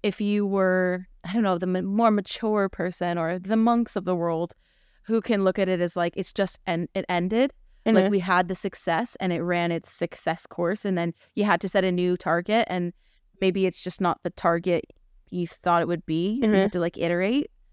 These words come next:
Speaker 1: That could be okay, and you can find peace with that.
Speaker 2: Mm-hmm.
Speaker 1: But I guess it's just, like I said, I, I feel like failure could not be a word. You could consider anything not a failure if you're like, "Well"
Speaker 2: Yeah,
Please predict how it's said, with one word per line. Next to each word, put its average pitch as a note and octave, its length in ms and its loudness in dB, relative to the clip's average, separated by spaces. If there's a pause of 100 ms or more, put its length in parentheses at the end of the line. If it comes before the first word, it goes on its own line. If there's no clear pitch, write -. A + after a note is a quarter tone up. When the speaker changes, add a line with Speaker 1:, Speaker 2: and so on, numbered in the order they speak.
(120)
Speaker 1:
That F3+ 280 2
could F#3 140 -2
be F3+ 140 2
okay, E3+ 340 0
and F#3 100 0
you E3 60 -2
can - 160 -6
find D#3+ 280 -4
peace - 240 -8
with E3+ 120 -2
that. G#3 220 2
Speaker 2:
Mm-hmm. G3 140 4
Speaker 1:
But F#3 100 2
I - 80 0
guess G3 160 -2
it's G3+ 120 -4
just, - 260 -4 (260)
like G#3+ 140 2
I - 20 -2
said, G3 200 0
I, E3+ 140 -2 (120)
I G3 80 0
feel A3+ 160 0
like G3+ 160 0
failure G#3 340 0
could G3 160 -6
not F3+ 220 0
be F3 100 -2
a E3 80 0
word. D#3 400 -4
You G#3+ 100 -4
could G#3+ 140 -2
consider A3 380 0
anything G3 400 -2
not F3+ 160 0
a - 40 -6
failure E3 540 -4
if F#3 100 -10
you're F3 140 -2
like, G3 160 -6
"Well" F4+ 220 2 (180)
Speaker 2:
Yeah, A#3 240 6